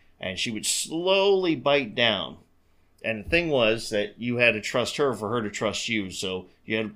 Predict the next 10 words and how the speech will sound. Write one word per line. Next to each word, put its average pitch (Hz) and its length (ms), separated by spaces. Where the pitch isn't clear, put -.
she - 160
was 104 160
testing 202 420
you. 95 200
If 107 140
you 117 100
mo-, 131 220
try 143 160
to 117 60
move 175 300